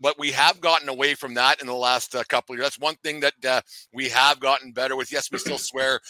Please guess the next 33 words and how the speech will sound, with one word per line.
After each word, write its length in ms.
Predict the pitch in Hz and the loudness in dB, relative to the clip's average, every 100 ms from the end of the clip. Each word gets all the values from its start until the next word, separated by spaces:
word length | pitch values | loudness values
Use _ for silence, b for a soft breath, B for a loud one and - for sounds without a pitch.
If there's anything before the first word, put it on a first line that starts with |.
| B - | B -4
a 80 | |
little 220 | 117 135 135 | 0 0 0
bit 160 | 127 | -2
here 260 | 117 127 127 | 0 2 2
and 140 | 120 | 2
there, 200 | 123 127 | 2 2
but, 280 | 120 120 - - | 2 -2 -2 0
uh, 60 | |
our, 300 | 123 120 120 B B B | 0 0 -2 B B B
our, 160 | 127 123 | -4 -4
the 100 | 127 | -2
way 180 | 147 160 | -2 -2
we, 320 | 156 151 143 | -4 0 4
uh, 120 | 131 | 2
discuss 580 | 120 123 - 139 - - | 2 -4 0 2 2 2
our, 340 | 123 123 120 123 | 2 2 0 -2
and, 140 | 123 | -6
and, 180 | 127 117 123 | -8 -8 -10
and 100 | 107 | -6
vocalize 640 | 127 139 131 127 127 123 | -4 -4 -2 0 2 0
our, 240 | 117 117 | -4 -4
uh, 120 | 113 101 b b - | -4 -4 b b -14
predicaments 480 | 117 131 - 123 113 | -6 -4 -4 -10 -10
has 120 | 117 | -2
gotten 240 | 123 117 | -2 -2
a 40 | 113 | -6
little 160 | 113 | -8
bit 160 | 113 104 | -10 -6
better, 220 | 110 101 | -4 -4
has 140 | 101 | -6
it 100 | 110 | -8
not, 160 | 104 110 | -8 -8
Jim? 180 | 107 | -10